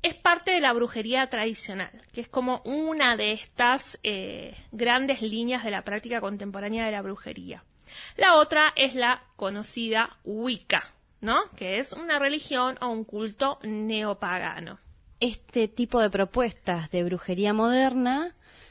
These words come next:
Speaker 2: lo que hace es apelar a una forma de brujería ancestral y vieja, a diferencia de una más reglada como por un culto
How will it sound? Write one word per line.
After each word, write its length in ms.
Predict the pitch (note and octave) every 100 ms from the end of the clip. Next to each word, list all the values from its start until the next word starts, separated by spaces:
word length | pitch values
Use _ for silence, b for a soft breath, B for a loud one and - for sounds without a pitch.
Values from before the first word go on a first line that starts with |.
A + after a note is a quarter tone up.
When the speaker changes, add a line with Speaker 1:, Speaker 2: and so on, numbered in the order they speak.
| B
Speaker 2:
lo 220 | F#3+ F#3+
que 480 | F#3+ F#3 F3+ F3 -
hace 240 | G3 G#3 A#3
es 120 | -
apelar 680 | F#3 - F3 F#3 G3+ G#3 G#3+
a 100 | F#3
una 280 | F#3 G3 E3
forma 380 | - F#3+ G3+ F3+
de 100 | F3
brujería 720 | E3+ - F3+ F3+ F#3+ F#3+ F3+
ancestral 1300 | - E3 E3 - D3+ - - F#3+ F#3 F#3 F#3 F#3 F3+
y 280 | - E3+ D#3
vieja, 640 | D3+ F3+ F3 - - D3+ E3+
a 60 | E3+
diferencia 600 | E3 - F3 F#3 F#3 E3+
de 160 | D#3+
una 460 | E3 F3 F3 F3 F3
más 320 | E3 D#3+ E3
reglada 480 | E3+ D#3 D#3+ E3 F3
como 280 | - D3+ D3+
por 140 | D3+
un 240 | D3 D#3+ E3
culto 580 | G3 F#3+ E3 - D3